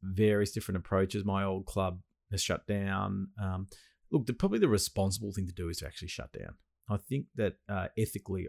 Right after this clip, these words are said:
I would probably shut the club down, but legally, I think that you could, uh, you could get, you could allow at least t-, up to ten people to fly at a flying club. But anyway,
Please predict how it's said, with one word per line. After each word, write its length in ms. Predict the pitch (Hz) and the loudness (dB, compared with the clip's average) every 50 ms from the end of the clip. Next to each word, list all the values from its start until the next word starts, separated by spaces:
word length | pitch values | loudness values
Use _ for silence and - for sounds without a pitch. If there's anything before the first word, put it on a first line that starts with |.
| - | -8
I 160 | - - 92 92 | -6 -4 -4 -2
would 160 | 92 92 87 | -2 -4 -4
probably 320 | - 98 87 87 82 90 | -2 -4 -4 -4 -4 -6
shut 260 | - - - - - | -6 -4 -6 -6 -6
the 60 | - 92 | -6 -12
club 260 | - - - - - | -10 -8 -10 -10 -8
down, 300 | - 85 71 53 - - _ _ _ _ _ _ _ _ - - - | -8 -8 -8 -8 -10 -14 _ _ _ _ _ _ _ _ -6 4 4
but 120 | 160 147 | 4 6
legally, 800 | - 147 143 143 143 151 156 160 151 135 113 98 85 85 - - _ _ _ _ _ _ _ _ _ _ _ _ _ - | 6 4 4 6 8 8 8 8 8 6 6 6 4 0 -6 -10 _ _ _ _ _ _ _ _ _ _ _ _ _ -4
I 80 | 110 107 | -4 -4
think 320 | - - - 113 101 - | -4 -2 -2 -2 -2 -2
that 160 | - 98 - - | -4 -6 -6 -6
you 140 | 90 95 | -8 -8
could, 240 | - - 92 85 87 | -6 -6 -6 -6 -6
uh, 300 | 82 76 71 - - - - - | -8 -8 -8 -10 -12 -12 -10 -8
you 100 | 98 95 | -8 -8
could 200 | - 95 87 - | -8 -8 -12 -6
get, 180 | - 92 85 - - | -6 -6 -6 -6 -8
you 120 | - 90 | -10 -8
could 140 | 90 - 82 - _ _ _ _ _ _ - | -6 -8 -8 -10 _ _ _ _ _ _ -2
allow 380 | 104 98 98 92 92 90 90 | 0 0 0 0 0 -2 -4
at 100 | - - | -4 -6
least 280 | - 87 87 87 - - | -6 -6 -6 -6 -6 -6
t-, 120 | - 120 | -6 -6
up 160 | - 98 95 - | -6 -6 -8 -10
to 80 | - | -10
ten 240 | - - 92 85 82 | -8 -6 -4 -4 -4
people 260 | 87 92 85 90 85 | -4 -6 -6 -8 -8
to 80 | - - | -10 -8
fly 380 | - - 92 90 87 87 85 - _ - | -4 -2 0 0 0 -2 -2 -4 _ -10
at 80 | 95 | -10
a 40 | 92 | -8
flying 300 | 87 - - 92 90 87 | -8 -6 -6 -6 -6 -6
club. 160 | - - - 90 | -8 -10 -8 -4
But 140 | 101 95 - _ _ - | -4 -4 -4 _ _ -8
anyway, 320 | 98 98 90 82 - - | -6 -6 -6 -6 -10 -12